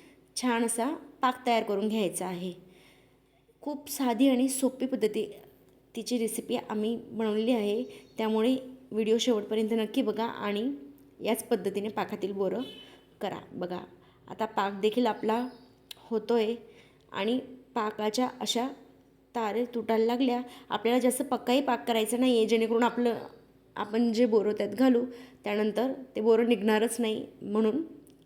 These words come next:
आपल्याला फक्त एक तारी पाक तयार करायचा आहे आणि त्यात आपण जी बोरं गाळणीत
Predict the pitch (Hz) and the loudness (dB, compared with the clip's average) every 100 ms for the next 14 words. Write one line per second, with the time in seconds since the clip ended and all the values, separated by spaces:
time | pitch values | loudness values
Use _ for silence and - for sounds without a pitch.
0 | _ _ - - 214 247 226 277 - 220 | _ _ -8 0 0 0 -2 0 0 0
1 | - 233 240 226 - 226 208 208 185 180 | 0 0 0 -4 -2 -4 -2 -4 -6 -4
2 | 196 196 226 269 208 202 214 214 214 214 | -4 -4 -6 -4 -4 -2 -2 -2 -4 -2
3 | 220 214 208 196 196 - - - - - | 0 0 0 0 -2 -6 -14 -20 -20 -8
4 | 208 202 185 | -2 0 2